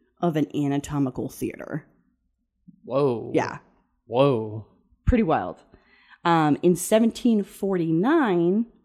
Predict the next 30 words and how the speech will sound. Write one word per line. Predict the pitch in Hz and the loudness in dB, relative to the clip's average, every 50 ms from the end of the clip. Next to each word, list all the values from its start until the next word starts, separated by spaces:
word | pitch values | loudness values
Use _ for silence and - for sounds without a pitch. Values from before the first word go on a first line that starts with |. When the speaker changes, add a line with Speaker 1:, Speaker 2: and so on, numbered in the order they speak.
| _ _ _ _ _ _ _ _ _ _ _ _ _ | _ _ _ _ _ _ _ _ _ _ _ _ _
Speaker 1:
citizens | - - - 220 214 262 247 - 233 226 190 185 | -6 2 2 4 4 4 2 4 2 4 4 2
attack | 160 - - - - 143 139 143 - - - | 0 -4 -6 -8 -6 -4 -4 -6 -8 -12 -12
one | 147 147 143 143 147 147 | -8 -2 0 2 2 2
of | 143 139 156 - | 2 0 -4 -6
Glasgow's | - 135 135 131 131 127 - 135 127 117 - - | -8 -6 -4 -4 -4 -6 -6 -6 -6 -6 -6 -6
medical | 120 117 127 135 131 123 - - - - | -4 -4 -2 -4 -4 -6 -10 -12 -16 -16
schools | - - - - - - - - - - _ _ _ _ - | -16 -18 -20 -20 -20 -20 -20 -20 -20 -20 _ _ _ _ -14
in | - 131 123 | -10 -10 -10
Scotland. | - - 131 95 - - - - - - - 185 | -10 -10 -12 -12 -12 -12 -14 -14 -14 -16 -14 -10
Speaker 2:
Wow. | - 170 190 190 160 127 127 139 139 - - - | -6 -4 -2 0 0 -2 -2 -4 -6 -8 -10 -10
Hol- | 165 175 180 151 117 - | -8 -8 -8 -8 -10 -10
Speaker 1:
Yeah. | _ | _
Speaker 2:
holy | - 151 156 127 | -8 -6 -6 -8
crap. | - - 143 165 175 - - 120 - _ - - _ _ _ - | -8 -8 -10 -8 -8 -8 -10 -12 -16 _ -20 -20 _ _ _ -6
Speaker 1:
Uh, | - 165 160 - | -4 -2 -2 -2
and | - 156 147 151 - | 2 4 4 4 6
in | - 247 302 294 | 8 10 12 12
the | 269 - 175 | 12 10 8
eighteen | 185 160 131 - 165 147 139 | 8 8 6 4 4 4 4
twenties, | - - 123 117 117 139 165 | 2 2 -2 0 0 -2 -4
so | - - 131 120 | -6 -8 -10 -8
right | 127 127 135 139 | -4 -4 -4 -4
at | 135 | -4
the | - 139 | -6 -8
time | - 151 151 143 139 | -6 -4 -2 0 0
that | 135 131 | -2 -2
this | 151 147 143 | -4 -6 -6
is | - | -4
all | 147 143 147 | -6 -6 -6
happening, | 156 185 226 233 233 - 147 127 123 131 135 135 | -4 -4 -2 -2 -2 -2 -2 -2 -2 -2 -2 -4